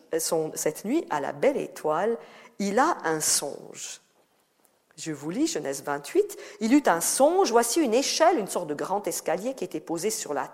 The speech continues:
terre, dont le sommet touchait le ciel. Des anges de Dieu y montaient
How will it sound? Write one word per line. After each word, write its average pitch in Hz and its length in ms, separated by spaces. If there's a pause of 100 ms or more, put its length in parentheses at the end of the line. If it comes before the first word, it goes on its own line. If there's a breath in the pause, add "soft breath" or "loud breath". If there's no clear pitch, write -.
(100)
terre, 285 500 (380 loud breath)
dont 247 240
le 175 120
sommet 202 460 (120)
touchait 185 360
le 147 100
ciel. - 640 (720 soft breath)
Des 185 220
anges 339 240
de 185 120
Dieu 151 480
y 175 120
montaient 165 720